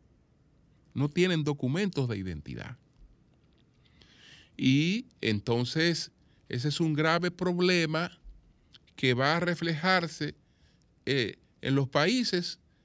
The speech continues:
donde esos haitianos emigran, principalmente a la República Dominicana, que es donde más pueden llegar sin documentos.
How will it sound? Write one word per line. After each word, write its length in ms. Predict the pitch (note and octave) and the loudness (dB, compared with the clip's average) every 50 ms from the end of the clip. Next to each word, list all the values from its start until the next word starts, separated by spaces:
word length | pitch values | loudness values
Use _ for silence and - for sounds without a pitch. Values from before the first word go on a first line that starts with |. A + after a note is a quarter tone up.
| _ _ - | _ _ -10
donde 760 | G#2 G#2+ B2+ C#3 C#3 C3 C3+ C3 C3 C3 C3 B2+ A#2+ - - _ _ _ _ _ _ | -4 -2 0 0 2 2 2 2 4 4 4 2 2 -2 -6 _ _ _ _ _ _
esos 340 | - C#3 C#3+ - F3+ F3 - | -6 -4 -4 -2 -2 -2 0
haitianos 600 | E3+ D#3 D3+ - D#3+ D#3 D#3 D3+ D3+ D3 - - | 0 0 0 0 0 2 2 0 0 -4 -6 -6
emigran, 580 | - D3 D#3 E3+ A3 A#3+ G#3+ F#3 F3 E3+ E3 D#3 | -4 -2 0 0 2 2 2 2 0 -2 -2 -2
principalmente 680 | - C3 B2 A#2+ B2+ A#2+ - C#3 C#3+ C#3+ C#3 C#3 - | -4 -4 -4 -4 -4 -4 -2 -2 0 0 0 -2 -2
a 40 | C#3 | -2
la 60 | B2+ | -2
República 460 | B2 B2 A#2 - C3 C3 C#3 C3 C3+ B2 | -2 -4 -4 -4 -4 -4 -2 -2 -4 -4
Dominicana, 640 | B2+ A#2+ A#2 A2 G#2+ F#2 - B2 A#2 A2+ G#2 G2 - - - - - _ _ - | -4 -4 -4 -4 -4 -4 -2 -2 -2 -2 -4 -6 -10 -16 -20 -20 -20 _ _ -6
que 200 | - B2 A#2+ B2+ | 0 2 2 2
es 80 | C3+ | 2
donde 360 | C#3+ D3 D3 D3 C#3+ C3+ B2+ | 2 0 0 0 0 0 0
más 220 | B2 C3 C#3+ D3 C3 | 0 0 0 -2 -2
pueden 500 | - - - D3 E3 F3+ F3 D#3+ D3+ C#3+ | -6 -6 -4 -2 0 0 0 -2 -2 -2
llegar 380 | B2 A#2 G#2+ A2 A#2+ C3 C3 | -2 -2 -2 0 0 0 0
sin 160 | B2+ B2+ A#2 A#2 | -2 -4 -4 -4
documentos. 920 | A2 G#2+ - - F2+ E2+ D2+ B1+ A#1+ - - - - - - - - | -6 -6 -6 -6 -6 -6 -6 -8 -10 -14 -16 -20 -20 -18 -18 -18 -20